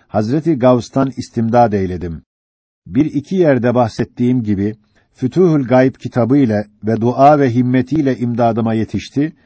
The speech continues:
ve o buhranı geçirdim. İşte o müridi ise biçare Saidül Kürdi olduğunu meşhur kasidesinde kat'î gösterdiği gibi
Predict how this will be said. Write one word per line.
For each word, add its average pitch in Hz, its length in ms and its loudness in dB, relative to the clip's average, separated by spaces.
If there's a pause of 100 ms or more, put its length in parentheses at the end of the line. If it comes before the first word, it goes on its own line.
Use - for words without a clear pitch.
(420)
ve 117 220 -4
o 175 180 2
buhranı 127 460 2
geçirdim. 107 600 -4 (500)
İşte 139 240 -6
o 160 180 0
müridi 143 440 2
ise 117 360 -2 (300)
biçare 135 600 2
Saidül 135 500 0
Kürdi 123 400 0
olduğunu 117 640 0 (280)
meşhur 160 380 -4
kasidesinde 123 800 -2
kat'î 139 400 -4
gösterdiği 117 640 -2
gibi 139 300 -2